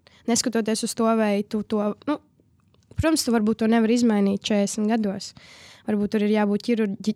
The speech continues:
ķirurģiskai, ā, ie-, nu, ķirurģiskai iejaukšanās, bet, ā, tāpat ir jāspēr to savas veselības dēļ, tāpat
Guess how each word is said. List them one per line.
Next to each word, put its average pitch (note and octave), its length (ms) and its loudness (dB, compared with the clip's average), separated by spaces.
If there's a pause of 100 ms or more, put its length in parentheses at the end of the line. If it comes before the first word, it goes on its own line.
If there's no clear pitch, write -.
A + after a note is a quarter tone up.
(120)
ķirurģiskai, G#3+ 800 0 (100)
ā, G3+ 140 2 (440)
ie-, A3+ 260 0
nu, C4 120 2
ķirurģiskai G#3+ 640 0
iejaukšanās, G#3 720 0
bet, G#3 320 -4
ā, G#3 240 0 (1000)
tāpat B3+ 380 0
ir G#3 80 2
jāspēr A3+ 400 0
to G3+ 160 -4
savas - 320 -4
veselības G2+ 480 0
dēļ, G3 240 -2
tāpat G#3+ 340 -2